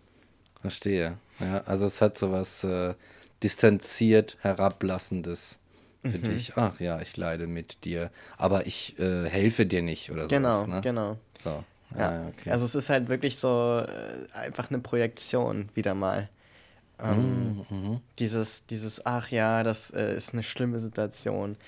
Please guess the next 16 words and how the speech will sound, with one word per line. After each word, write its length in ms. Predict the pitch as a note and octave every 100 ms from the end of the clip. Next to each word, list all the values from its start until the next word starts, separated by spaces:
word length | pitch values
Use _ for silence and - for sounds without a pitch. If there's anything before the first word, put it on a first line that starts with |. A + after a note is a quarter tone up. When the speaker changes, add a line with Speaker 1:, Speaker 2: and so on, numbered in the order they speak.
| - -
Speaker 2:
Wenn 140 | A#2
ich 160 | C#3 -
in 80 | C3
der 120 | A#2+
Situation 680 | A2+ A#2 A2 - A2+ A2 G#2+
wäre, 500 | G#2+ G#2 G2+ G2+ G#2 - - - _
dann 220 | - A2 A2
würde 160 | A#2
mich 200 | A2+ A2
das 220 | - G2+
treffen. 640 | - - G2 - G#2 F#2 G2 - - - _ _
Und, 520 | A2+ G#2 G#2 G#2 -
äh, 260 | G#2+ G2 G2
deswegen 380 | G2+ A2+ A2 A2
leide 340 | E2 A2 A2
ich 400 | - - - -